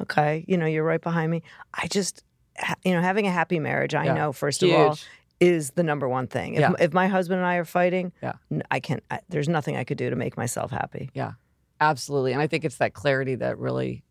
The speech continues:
Speaker 2: is helpful. One thing I sometimes ask myself, like, if I'm pa-, if I'm faced with, like, a question like you're facing, because sometimes you can get into these pros and cons and should I think about this and what about that? As I say, choose the bigger life.
Speaker 1: Right.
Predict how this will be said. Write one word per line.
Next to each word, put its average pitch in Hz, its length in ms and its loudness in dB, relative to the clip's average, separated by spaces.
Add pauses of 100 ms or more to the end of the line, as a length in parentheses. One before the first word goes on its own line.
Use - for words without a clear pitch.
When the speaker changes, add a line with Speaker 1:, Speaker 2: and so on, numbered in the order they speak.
(120)
Speaker 2:
is 143 200 -2
helpful. 135 320 -2 (460)
One 208 260 4
thing 254 200 0
I 196 100 2
sometimes 180 420 -2
ask 139 400 0
myself, 135 380 2
like, 143 160 0
if 127 80 -4
I'm 139 160 4
pa-, 156 240 0
if 123 160 -2
I'm 139 200 4 (140)
faced 139 400 0
with, 127 400 0
like, 143 200 0
a 131 60 -2
question 143 420 2
like 127 180 -4
you're 131 100 -2
facing, 131 460 0 (540)
because 180 240 4
sometimes 208 240 2
you 175 80 -2
can 147 180 0
get 139 160 4
into 139 180 0
these 131 160 -2
pros 143 360 4
and 143 100 -4
cons 208 400 0
and 147 100 0
should 143 120 0
I 135 80 0
think 135 120 -8
about 120 200 -4
this 226 320 2
and 139 100 -6
what 113 80 -4
about 131 200 -2
that? 214 220 2 (640)
As 175 160 6
I 175 120 8
say, 160 240 2
choose 208 320 2
the 170 100 0
bigger 139 280 2
life. 117 440 -2
Speaker 1:
Right. 151 320 -2